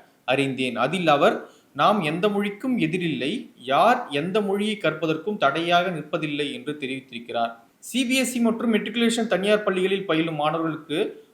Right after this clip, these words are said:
வழங்கப்படும் மும்மொழி கற்கும் வாய்ப்பு அரசு பள்ளி மாணவர்களுக்கு மறுக்கப்படுவது ஏன் என்ற கேள்வி இதுவரை பதிலளிக்க மறுத்து வருகிறார் தமிழக முதலமைச்சர் திரு மு க ஸ்டாலின் அவர்கள் அப்படின்னு வந்து சொல்லியிருக்காங்க.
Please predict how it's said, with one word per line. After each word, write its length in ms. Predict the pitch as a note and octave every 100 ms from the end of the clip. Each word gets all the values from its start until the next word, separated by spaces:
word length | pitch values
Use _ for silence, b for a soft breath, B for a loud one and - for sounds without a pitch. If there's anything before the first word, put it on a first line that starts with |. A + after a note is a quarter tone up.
| -
வழங்கப்படும் 680 | D#3+ A3 A3+ G#3+ G#3 B3+
மும்மொழி 580 | F3+ G#3 A#3 B3+ B3 A#3 -
கற்கும் 380 | F#3 F3 F#3 D#3+
வாய்ப்பு 560 | - D3 D3+ C#3+ C#3+ -
அரசு 380 | D#3+ A#3 C4 A3+
பள்ளி 220 | A#3 A#3
மாணவர்களுக்கு 640 | G3 F#3+ G3 F3+ F3 F3
மறுக்கப்படுவது 720 | G#3+ F#3+ G#3 G#3+ G3 F3 D3+
ஏன் 220 | C#3+ F#3 G3
என்ற 260 | E3+ D3+
கேள்வி 320 | C#3 D3 C#3+ -
இதுவரை 440 | E3+ G#3 G#3 G#3
பதிலளிக்க 600 | A3+ E3+ G#3+ G#3 F3+ A#3
மறுத்து 300 | G#3 F3+ -
வருகிறார் 400 | F#3 D3+ C3+ G#3
தமிழக 420 | - D3 F3 E3+ D#3
முதலமைச்சர் 600 | C#3 B2+ A#2 A#2 F#3+ G3
திரு 200 | C#3+ D3
மு 220 | C#3+ D3+
க 140 | D3+
ஸ்டாலின் 360 | D#3 A#2+ A#2 A#2
அவர்கள் 380 | A2+ A2 B2 A#2+
அப்படின்னு 220 | G#2+ B2
வந்து 240 | A#2 A#2
சொல்லியிருக்காங்க. 640 | B2 A#2+ A#2+ A#2 A2+ F3